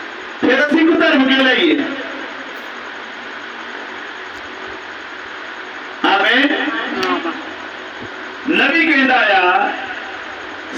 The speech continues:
Speaker 1: ਸੱਜ ਗਏ, ਇਹ ਬਿਲਕੁਲ ਸਹੀ ਹੈ। ਇਸ ਨੂੰ ਸਾਰੇ ਆਕਾਸ਼ ਵਿੱਚ ਫੈਲਾਇਆ ਅਤੇ ਮਸ਼ੀਨੀ ਕੈਮਰੇ ਦੀ ਅੱਖ ਨੇ ਇਸ ਤਸਵੀਰ, ਇਸ ਦੀ ਤਸਵੀਰ ਲਾਈ। ਜਾ ਦਿਓ,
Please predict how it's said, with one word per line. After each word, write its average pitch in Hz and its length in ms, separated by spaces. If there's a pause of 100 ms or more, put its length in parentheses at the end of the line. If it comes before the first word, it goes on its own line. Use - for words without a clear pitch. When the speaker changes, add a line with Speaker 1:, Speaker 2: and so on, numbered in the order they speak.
Speaker 1:
ਸੱਜ 262 280
ਗਏ, 330 240 (640)
ਇਹ 320 180
ਬਿਲਕੁਲ 302 500
ਸਹੀ 254 240
ਹੈ। - 460 (500)
ਇਸ 269 220
ਨੂੰ 311 260
ਸਾਰੇ 285 360
ਆਕਾਸ਼ 269 460
ਵਿੱਚ 294 280
ਫੈਲਾਇਆ 262 720 (140)
ਅਤੇ 269 240
ਮਸ਼ੀਨੀ 262 640
ਕੈਮਰੇ 254 480
ਦੀ 254 160
ਅੱਖ 277 200
ਨੇ 240 320 (880)
ਇਸ 277 320
ਤਸਵੀਰ, 262 720
ਇਸ 269 120
ਦੀ 302 200
ਤਸਵੀਰ 285 500
ਲਾਈ। 269 380
ਜਾ 220 260
ਦਿਓ, 339 520